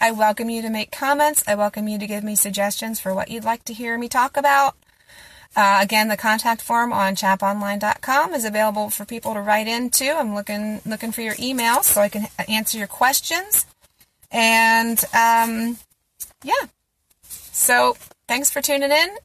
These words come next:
and I will see you next Wednesday. Okay, take care.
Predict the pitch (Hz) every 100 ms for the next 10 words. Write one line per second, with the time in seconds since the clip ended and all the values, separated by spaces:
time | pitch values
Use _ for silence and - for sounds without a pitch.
0 | - 220 208 208 214 - 185 214 285 233
1 | - - 220 233 226 226 233 233 240 -
2 | 202 202 240 - - 208 202 233 403 -
3 | - - 202 _ _ 190 190 175 - 202
4 | - 185 170